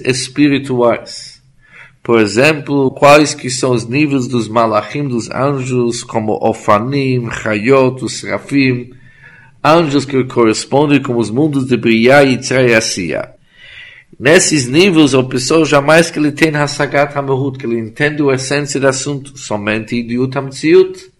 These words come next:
Ele somente sabe e conhece a existência daqueles níveis. Por isso, comparando Metziut com Mehut, sem dúvida nenhuma, tem uma grande vantagem sobre Mehut.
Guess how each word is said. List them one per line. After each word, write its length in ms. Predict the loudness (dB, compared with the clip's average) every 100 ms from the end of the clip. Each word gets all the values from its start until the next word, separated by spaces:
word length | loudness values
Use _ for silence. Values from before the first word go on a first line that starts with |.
| _ _ _ -20 -8
Ele 120 | -4
somente 500 | -2 -2 -2 -2 -4
sabe 480 | -6 0 2 2 0
e 40 |
conhece 560 | -4 -6 -6 -4 -4 -2
a 20 |
existência 680 | -4 -4 -8 0 0 0 0
daqueles 500 | 2 2 2 -2 -2
níveis. 560 | -6 -10 -10 -12 -18 -18 _ -20 -20 -20 -4
Por 200 | -2 4
isso, 340 | 4 4 0
comparando 920 | 2 0 0 2 2 2 0 0 0 0
Metziut 960 | 0 -2 -6 0 6 8 6 2 -14
com 220 | -10 -6
Mehut, 720 | -2 0 6 8 8 6 -2 -20 _ -20 -20 _
sem 360 | -10 -6 -6 -4
dúvida 520 | -2 0 -2 0 0
nenhuma, 640 | 0 -2 -2 -2 -2 -2
tem 140 | -2 -6
uma 180 | -6
grande 380 | -8 -6 -4 -4
vantagem 720 | -4 -4 -2 2 2 0 -6
sobre 440 | -8 -2 -2 0 -4
Mehut. 500 | -4 -8 -10 -12